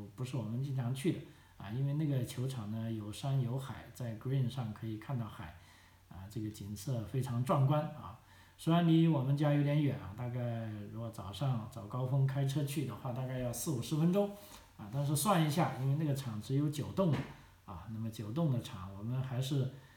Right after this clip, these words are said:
可以打的啊，打到大概下午三点钟，正好可以回来接小孩啊。于是乎呢，几个老头儿啊就行动了啊，那么就是，呃，前天早上啊，这个，呃，天气非常好啊，那我们就去了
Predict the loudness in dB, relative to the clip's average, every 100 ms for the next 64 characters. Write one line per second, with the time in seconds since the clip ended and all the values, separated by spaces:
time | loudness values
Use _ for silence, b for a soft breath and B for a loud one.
0 | B -6 0 2 2 0 -2 -4 -8 -10
1 | -6 -4 0 0 2 0 2 4 4 4
2 | 4 4 4 2 2 0 0 -2 -2 -2
3 | 0 -2 0 0 0 -2 -2 -2 B B
4 | B B -12 -10 -8 -2 0 2 4 6
5 | 4 4 0 -2 -2 -2 0 0 0 -4
6 | -14 -16 -12 -12 -4 2 4 2 -2 -12
7 | -18 -18 -18 -18 -16 -14 -12 -12 -10 -10
8 | -10 -12 B B B B B -18 -16 -14
9 | -2 4 6 8 6 6 4 0 -12 -18
10 | -20 -16 -14 -12 -14 -14 -20 b b b
11 | b b b b _ -16 -10 -8 -8 0
12 | 2 6 6 8 8 6 0 -8 -12 -12
13 | -10 -8 -8 -8 -8 -8 -8 -10 0 2
14 | 2